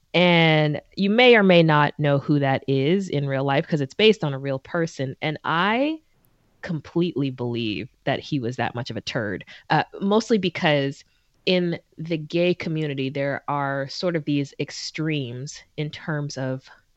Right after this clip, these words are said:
body tolerance, where among gay men, it's like, you know, you, you're, um, you're either fat shamed or pursued for being a bear,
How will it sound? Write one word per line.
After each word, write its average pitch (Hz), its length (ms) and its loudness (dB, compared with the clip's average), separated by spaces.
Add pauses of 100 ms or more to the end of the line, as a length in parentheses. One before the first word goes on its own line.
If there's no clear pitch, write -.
body 151 280 0
tolerance, 175 800 -4 (280)
where 151 500 2 (600)
among 175 340 4
gay 170 200 6
men, 147 300 0
it's 139 160 -6
like, 143 340 -4 (280)
you 180 100 2
know, 135 180 -2
you, 170 240 0
you're, 160 420 0
um, 135 440 -2 (840)
you're 190 320 6 (220)
either 165 280 6 (1300)
fat - 400 0
shamed 220 580 2 (320)
or 156 460 2 (140)
pursued 147 880 -2 (180)
for 156 160 -4
being 143 480 -6
a 147 80 -4
bear, - 480 -6